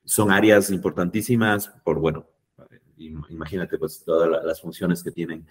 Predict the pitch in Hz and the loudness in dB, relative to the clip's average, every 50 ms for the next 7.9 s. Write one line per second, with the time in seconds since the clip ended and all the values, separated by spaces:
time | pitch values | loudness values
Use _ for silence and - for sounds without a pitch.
0 | - - _ _ _ - 82 85 85 82 80 80 82 82 78 78 76 82 80 78 | -20 -20 _ _ _ -8 -2 2 4 4 4 4 2 -2 -2 -4 -4 -2 -2 -2
1 | 78 82 85 82 82 - 95 85 80 80 80 76 78 80 78 78 78 80 78 76 | 0 0 -2 -4 -2 0 0 2 4 4 2 2 0 -2 -2 -2 -2 -2 0 0
2 | 76 78 107 135 127 110 101 98 98 98 95 85 80 78 76 78 76 76 73 73 | 2 2 4 6 6 6 6 6 4 2 2 2 2 2 2 2 2 0 0 -2
3 | - - - 82 92 95 95 95 92 82 78 78 80 85 85 85 85 82 80 80 | -6 -6 -2 0 2 4 6 6 4 4 4 2 2 2 2 2 2 2 2 0
4 | - 78 78 78 85 85 78 76 - 101 - - 123 127 123 - - _ _ _ | -2 -2 0 2 2 0 0 -2 -2 -2 0 0 0 0 -2 -6 -14 _ _ _
5 | - - 92 87 - 104 101 104 113 117 113 113 - 87 - 95 95 95 - 101 | -12 -8 -6 -2 0 2 4 6 6 6 6 4 2 0 2 2 0 0 0 -2
6 | 90 - - 95 95 95 - - - 101 101 - 101 101 101 101 - 110 113 117 | -4 -4 -2 -2 -2 -2 -2 -4 -4 -4 -2 2 2 4 4 2 2 6 6 8
7 | 117 117 117 127 127 123 110 90 90 87 - 85 87 92 92 95 98 | 8 8 6 4 2 2 0 0 0 0 0 2 2 2 2 2 -2